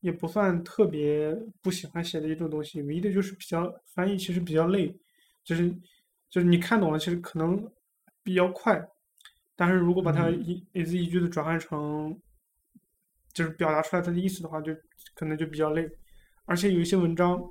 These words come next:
Speaker 1: 嗯，就不是每一篇我都能看懂，所以有一些就比较，就翻译起来比较吃力。当时，当时有一篇我就是，
Speaker 2: 嗯。
Speaker 1: 其实翻译的比较差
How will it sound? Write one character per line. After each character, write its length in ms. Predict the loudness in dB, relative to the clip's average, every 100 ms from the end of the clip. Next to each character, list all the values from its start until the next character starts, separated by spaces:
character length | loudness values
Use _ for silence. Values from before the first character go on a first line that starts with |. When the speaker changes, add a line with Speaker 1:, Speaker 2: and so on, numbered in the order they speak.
| -16 _ _ _ _ -20 -20 _ _ _ -12
Speaker 1:
嗯， 560 | -6 -2 0 -2 -6 -10 -18 _ _ _ -4
就 120 | -2
不 120 | 0
是 80 | 2
每 140 | 2 2
一 20 |
篇 320 | 0 2 2 4
我 100 | 2
都 100 | 0
能 140 | -4
看 240 | -4 -4 -4
懂， 160 | -4 -10 -16 _ -8
所 80 | -2
以 40 |
有 140 | -2
一 20 | -2
些 160 | -4
就 160 | -2 -4
比 120 | -6
较， 280 | -10 -10 -10 -16 _ _ -16 -14 -16 _ _ _ _ _ _ _ _ _ _ _
就 180 | -8 -6 -6
翻 140 | -4
译 20 | -4
起 120 | -2
来 80 | -4
比 100 | -2
较 120 | -6
吃 220 | -8 -14
力。 140 | -14 -16 _ _ _ _ _ _
当 120 | -6 -4
时， 420 | 0 0 -2 -6 _ _ _ _
当 140 | -2 4
时 120 | 6
有 80 | 6
一 120 | 4
篇 420 | 2 4 6 4 0
我 100 | -2
就 120 | -2 0
是， 340 | 2 2 2
Speaker 2:
嗯。 40 |
Speaker 1:
其 80 | -2
实 100 | -4
翻 180 | 2 4
译 40 | 4
的 60 |
比 200 | 2 0
较 100 | 0
差 340 | 0 -4 -6